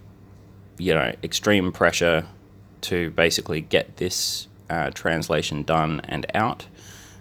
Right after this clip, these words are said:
And he was, uh, fearful that somebody else was gonna beat him to the punch in terms of getting out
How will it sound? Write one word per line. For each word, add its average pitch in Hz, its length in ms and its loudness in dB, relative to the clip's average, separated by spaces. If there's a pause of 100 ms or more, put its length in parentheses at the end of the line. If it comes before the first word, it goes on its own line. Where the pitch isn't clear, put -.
(280)
And 85 340 0
he 85 160 -2
was, 82 480 -2
uh, 80 200 2
fearful 82 420 0
that - 120 -6
somebody 85 360 0
else 78 160 0
was 78 80 -8
gonna 82 160 -6
beat 82 200 0
him 80 140 -2
to - 140 -10
the - 60 -12
punch - 440 0
in 78 80 -4
terms 85 300 -2
of 90 80 -14
getting 82 320 2
out 78 240 0